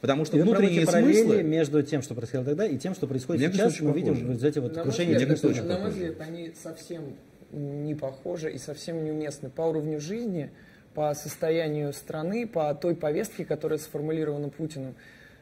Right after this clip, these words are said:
Speaker 3: Как бы, на самом деле, совсем, совсем нет.
Speaker 1: Знаешь, как звучала повестка? В четыре часа утра, а, когда Горбачёв вернулся с, а, заседания Ц К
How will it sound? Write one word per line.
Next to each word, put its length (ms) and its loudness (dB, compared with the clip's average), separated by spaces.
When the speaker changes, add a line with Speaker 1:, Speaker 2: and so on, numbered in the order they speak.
Speaker 3:
Как 260 -4
бы, 520 2
на 100 -2
самом 280 -4
деле, 300 0
совсем, 680 -6
совсем 420 -4
нет. 200 -6
Speaker 1:
Знаешь, 340 -8
как 120 -12
звучала 260 -8
повестка? 460 -6
В 80 -14
четыре 240 -10
часа 240 -6
утра, 360 -6
а, 460 -4
когда 180 -6
Горбачёв 440 -6
вернулся 560 -4
с, 300 -14
а, 340 -4
заседания 640 -6
Ц 160 -12
К 220 -8